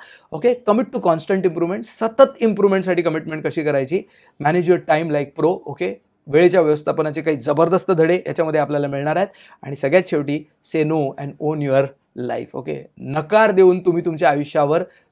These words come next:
विजय कसे मिळवू शकता ह्याच्याबद्दल आपण ह्या येत्या एपिसोडमध्ये बोलणार आहोत. ओके, so I am sure you are getting lot of value. ह्या एपिसोडमधनं देखील तुम्हाला खूप जबरदस्त व्हॅल्यू मिळणार आहे.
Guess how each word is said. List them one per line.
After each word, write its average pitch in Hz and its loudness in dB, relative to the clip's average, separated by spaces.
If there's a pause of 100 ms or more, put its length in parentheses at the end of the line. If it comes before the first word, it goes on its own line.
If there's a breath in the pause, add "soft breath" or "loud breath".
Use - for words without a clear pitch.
विजय 147 -4 (180)
कसे 185 -4
मिळवू 160 -2
शकता 135 -2 (380 soft breath)
ह्याच्याबद्दल 143 0 (180)
आपण 135 -2 (180)
ह्या 139 -2 (100)
येत्या 131 -4
एपिसोडमध्ये 123 -4 (180)
बोलणार 117 -8
आहोत. 113 -14
ओके, 123 -10 (380 soft breath)
so 127 2
I 147 2
am 147 0
sure 226 10
you 208 8
are 165 4
getting 170 4
lot 147 2
of 131 -10
value. 185 0
ह्या 170 6
एपिसोडमधनं 208 6
देखील 185 4
तुम्हाला 170 4 (280 soft breath)
खूप 180 2
जबरदस्त 165 4
व्हॅल्यू 151 4
मिळणार 170 4
आहे. 190 2